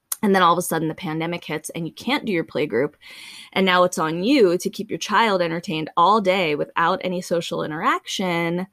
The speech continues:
that's kinda tough. That's really stressful, and that's gonna add to the stress that you're already dealing with in the postpartum period. To kinda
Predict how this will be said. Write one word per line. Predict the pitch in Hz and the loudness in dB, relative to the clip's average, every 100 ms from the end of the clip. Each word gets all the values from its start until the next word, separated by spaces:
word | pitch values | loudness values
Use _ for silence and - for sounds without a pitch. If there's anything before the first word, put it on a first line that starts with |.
| _ _ _ _ _ _ - | _ _ _ _ _ _ -8
that's | 494 539 - | -4 -4 -4
kinda | - 370 294 | -6 -2 -2
tough. | - - - - - - | -4 0 2 2 -2 -8
That's | 220 320 - | -6 -6 -6
really | 190 190 214 254 277 233 | -10 -6 0 2 4 2
stressful, | 220 247 277 - 160 151 | 0 0 0 -2 -2 -2
and | - 175 | 0 0
that's | 175 220 | 0 -2
gonna | 240 226 - | 0 0 -2
add | 165 277 180 143 - - | -4 0 2 2 -2 -8
to | - | -4
the | 180 | -4
stress | - 196 202 | 0 -2 0
that | - | -2
you're | - - | -2 2
already | 185 180 180 175 | 4 6 4 0
dealing | 175 165 269 196 | -2 0 0 0
with | 143 139 185 - _ _ _ _ - | 0 -2 -6 -10 _ _ _ _ -2
in | 190 | -2
the | |
postpartum | 185 180 - 151 139 165 | 0 -2 -2 -4 -4 -4
period. | - 320 269 - - - _ - - - - - - - _ _ _ _ _ | -2 2 2 2 -4 -14 _ -20 -20 -20 -20 -20 -20 -20 _ _ _ _ _
To | - 240 | -6 -4
kinda | - 277 247 208 190 | 2 2 2 2 -2